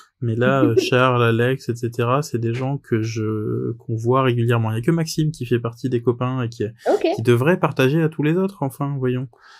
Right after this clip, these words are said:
Speaker 2: Mais voyons,
Speaker 1: Euh,
Speaker 2: mais
Speaker 1: mais
Speaker 2: voyons.
Speaker 1: oui.
Speaker 2: Alors, typiquement, euh, on est sur un fond là où je me dis, c'est bien, c'est beau, ça fonctionne, mais,
Speaker 1: Mhm.
Speaker 2: euh,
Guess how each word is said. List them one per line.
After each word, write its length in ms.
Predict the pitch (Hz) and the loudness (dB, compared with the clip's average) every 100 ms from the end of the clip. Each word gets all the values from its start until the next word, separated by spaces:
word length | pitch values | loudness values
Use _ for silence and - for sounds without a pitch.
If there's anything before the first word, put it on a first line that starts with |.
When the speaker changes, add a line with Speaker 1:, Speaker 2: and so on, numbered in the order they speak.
| - | 2
Speaker 2:
Mais 160 | 202 | 4
voyons, 520 | 214 247 254 269 285 | 6 8 8 6 4
Speaker 1:
Euh, 40 | 285 - | 2 -6
Speaker 2:
mais 120 | 208 | -4
Speaker 1:
mais 60 | 202 | -2
Speaker 2:
voyons. 300 | 202 220 180 | 0 2 2
Speaker 1:
oui. 160 | - - - - - - - | 0 -8 -20 -18 -18 -18 -2
Speaker 2:
Alors, 280 | 285 277 226 | 4 4 2
typiquement, 720 | - 403 453 - 294 311 - - | -2 4 4 6 4 4 0 -2
euh, 680 | 226 220 220 214 214 202 - | 2 4 4 4 4 4 2
on 100 | 247 | 4
est 120 | 277 | 4
sur 200 | 311 262 | 2 -4
un 160 | 233 226 | -2 -4
fond 380 | 233 - 302 320 | -6 -2 4 4
là 320 | 254 262 - | 4 2 2
où 80 | 254 | 0
je 100 | 233 | 4
me 140 | 233 | 4
dis, 380 | 226 247 294 320 _ - - _ _ _ _ _ - - - | 4 0 0 -4 _ -20 -20 _ _ _ _ _ -20 -20 -6
c'est 80 | 202 | -4
bien, 320 | 180 180 196 | 0 0 0
c'est 160 | - 208 | 0 -2
beau, 220 | 165 208 | -2 -4
ça 160 | 202 | -6
fonctionne, 640 | - 196 196 - 190 269 320 | -8 -8 -4 2 4 4 0
mais, 540 | 220 214 226 240 269 - | 4 6 10 10 8 4
Speaker 1:
Mhm. 60 | - | 2
Speaker 2:
euh, 520 | 196 190 180 135 120 | 4 6 4 2 0